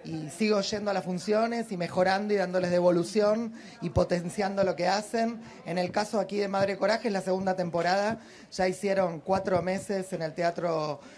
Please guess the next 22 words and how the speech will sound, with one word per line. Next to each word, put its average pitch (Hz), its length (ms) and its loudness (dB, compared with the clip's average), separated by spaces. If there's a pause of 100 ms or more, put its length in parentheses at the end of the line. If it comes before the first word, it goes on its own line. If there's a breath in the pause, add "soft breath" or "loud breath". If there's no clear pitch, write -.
(240 loud breath)
Regio, 208 460 0
llenando 175 540 0
todas 190 180 2
las 175 160 0
noches, 220 400 -2
y 185 60 -2
ahora 175 400 0 (260 loud breath)
estrenamos 180 640 -2
aquí 180 300 -2
en 170 100 -4
el 165 140 0
verano 175 340 0
en 170 80 -6
el 156 140 -6
Regina, 202 560 -2
y 165 140 -6
está 180 160 0
buenísimo 214 440 2
venir 175 240 0
a 170 60 0
las 170 120 0
funciones 208 540 -2